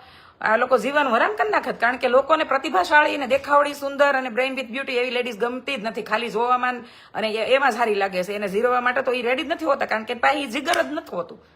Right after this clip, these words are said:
અને આ જેની પાસે જીગર હોય ને, એને જ ભગવાન આમ ભેગા કરે. મને પેલા એમ થતું હતું, અરેન્જ મેરેજ થઈ ગયા ને આમ કે તેમ, પણ ભગવાન ન્યા જ તમને ફિટ કરે કે ઈ લોકો જીરવી શકે, ઈ લોકો સહન કરી શકે. ઈ પોતાની બાયડીને એમ કહીએ કે "જા, તમ તાર જાવું હોય તો બહાર જઈએ, મને ઓફિસમાં રજા નથી મળે" એમ,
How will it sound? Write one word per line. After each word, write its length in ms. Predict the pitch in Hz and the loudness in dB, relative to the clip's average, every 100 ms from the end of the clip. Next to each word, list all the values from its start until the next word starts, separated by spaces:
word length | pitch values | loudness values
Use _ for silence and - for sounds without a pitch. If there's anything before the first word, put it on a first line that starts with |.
| _ _ - | _ _ -6
અને 160 | 196 202 | -2 2
આ 120 | 220 | 2
જેની 220 | 240 269 | 2 0
પાસે 240 | 277 285 | 0 -2
જીગર 180 | 277 285 | 0 0
હોય 160 | 311 359 | 2 0
ને, 180 | 294 254 | -2 -4
એને 280 | 226 269 | -4 -2
જ 80 | 262 | 0
ભગવાન 300 | 240 240 247 | 0 0 0
આમ 80 | 214 | -2
ભેગા 260 | 190 202 175 | -2 -2 -2
કરે. 240 | 180 180 - _ 220 | -6 -8 -14 _ -6
મને 120 | 254 | -2
પેલા 160 | 311 | 0
એમ 140 | 311 320 | 0 -2
થતું 120 | 311 | 0
હતું, 120 | 262 | 2
અરેન્જ 240 | 262 285 269 | 2 2 0
મેરેજ 180 | 269 | -2
થઈ 140 | 254 269 | -2 -4
ગયા 140 | 262 | -4
ને 60 | 240 | -2
આમ 200 | 254 262 | -2 -2
કે 140 | 254 | -6
તેમ, 200 | 226 254 - - | -6 -6 -8 -12
પણ 100 | - | -6
ભગવાન 320 | 202 208 247 269 | -4 -2 0 0
ન્યા 220 | 277 285 | 0 0
જ 40 | 285 | 0
તમને 200 | 262 262 | -2 -2
ફિટ 280 | 269 254 - | -6 -6 -4
કરે 140 | 233 | -4
કે 120 | 220 | -4
ઈ 100 | 233 | -6
લોકો 220 | 240 233 | -4 -2
જીરવી 320 | 190 220 208 175 | -4 -4 -6 -8
શકે, 260 | 160 - _ _ _ _ _ _ | -10 -14 _ _ _ _ _ _
ઈ 100 | 220 | -6
લોકો 220 | 240 240 | -4 -2
સહન 280 | 220 262 233 | 2 4 4
કરી 220 | 185 185 | 0 -8
શકે. 200 | 170 175 | -8 -10
ઈ 140 | 190 233 | -10 -4
પોતાની 320 | - 254 247 | -2 -2 0
બાયડીને 300 | 247 247 240 | 0 0 -4
એમ 60 | 233 | 0
કહીએ 280 | 262 240 | 2 2
કે 120 | 202 185 | -2 -2
"જા, 160 | 214 | 0
તમ 140 | 208 196 | 0 -4
તાર 240 | 196 185 | -2 0
જાવું 160 | 214 220 | 0 0
હોય 80 | |
તો 60 | 202 | 0
બહાર 120 | 208 | -2
જઈએ, 200 | 196 214 | -2 -2
મને 160 | 180 202 | -2 -4
ઓફિસમાં 360 | 202 208 196 | -6 -6 -4
રજા 160 | 196 202 | -4 -4
નથી 220 | 196 196 | -6 -6
મળે" 240 | 170 175 | -4 -4
એમ, 120 | 170 | -6